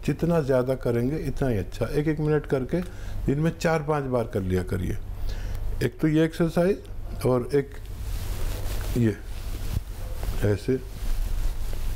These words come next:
ऐसे बहुत ज़ोर से मोड़िए, यहाँ तक ले जाइए और यहीं देखिए। ये भी दिन में चार पांच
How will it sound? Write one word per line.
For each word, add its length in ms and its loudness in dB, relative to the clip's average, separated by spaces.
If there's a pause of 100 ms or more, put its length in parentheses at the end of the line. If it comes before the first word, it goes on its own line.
(1200)
ऐसे 240 2
बहुत 360 4
ज़ोर 200 6
से 140 0
मोड़िए, 460 4 (400)
यहाँ 340 4
तक 160 2
ले 160 6
जाइए 280 4
और 120 4
यहीं 260 2
देखिए। 360 0 (500)
ये 320 6
भी 120 2
दिन 180 2
में 180 4 (120)
चार 180 6
पांच 280 2